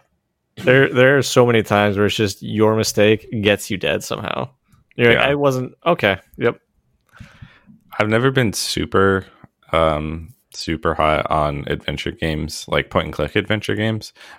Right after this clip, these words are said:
Speaker 2: but this was the one attribute that basically guaranteed I wasn't gonna play it, as I don't like grinding out arbitrary <laughs> puzzle solving sequences.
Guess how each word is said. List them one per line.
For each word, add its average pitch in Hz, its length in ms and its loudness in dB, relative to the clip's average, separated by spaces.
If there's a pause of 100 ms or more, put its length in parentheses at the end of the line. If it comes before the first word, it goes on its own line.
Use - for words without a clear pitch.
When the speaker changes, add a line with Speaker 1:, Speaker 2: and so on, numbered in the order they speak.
(160)
Speaker 2:
but 87 320 0
this 98 240 0
was 117 180 2
the 90 120 2
one 85 200 2
attribute 78 580 -4
that 78 160 -4
basically 73 680 -6 (380)
guaranteed 82 640 -2
I 73 80 -2
wasn't 76 480 -2
gonna 104 200 0
play 95 320 2
it, - 100 0
as 87 180 0
I 85 100 4
don't 85 320 -2 (180)
like 82 280 -6
grinding 78 540 -2
out 69 300 -4 (540)
arbitrary 131 1080 2 (200)
<laughs> 107 180 -12
puzzle 95 320 0
solving 87 400 0
sequences. 104 680 0